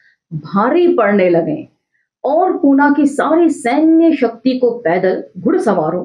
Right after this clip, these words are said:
तथा तोप खाने के साथ उनके खिलाफ तैनात करना पड़ा।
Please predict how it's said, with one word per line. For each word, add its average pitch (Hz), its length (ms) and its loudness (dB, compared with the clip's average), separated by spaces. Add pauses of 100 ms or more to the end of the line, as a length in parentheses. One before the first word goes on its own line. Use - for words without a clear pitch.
(100)
तथा 208 280 -2
तोप 294 580 -2
खाने 226 300 0
के 233 120 0
साथ 214 300 -2
उनके 262 480 0
खिलाफ 180 460 -2
तैनात 185 500 0
करना 165 340 -2
पड़ा। - 240 -10